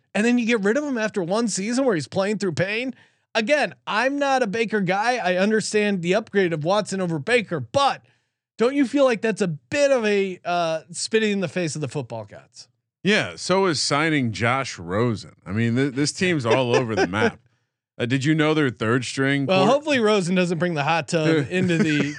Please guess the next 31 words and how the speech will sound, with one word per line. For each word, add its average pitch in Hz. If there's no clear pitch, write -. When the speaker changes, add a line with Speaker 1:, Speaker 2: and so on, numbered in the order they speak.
Speaker 1:
'cause 180
that, 247
if 277
he 277
brings 294
the 226
hot 240
tub 233
into 226
the, 208
uh, 185
into 202
the 185
locker 190
room, 180
that 170
could 165
be 156
trouble. 175
Shout 220
out 240
to 220
Matty 175
Ice 160
twenty-three 165
in 143
the 139
YouTube 139
chat, 127
Speaker 2:
Oh. 101
Speaker 1:
uh, 131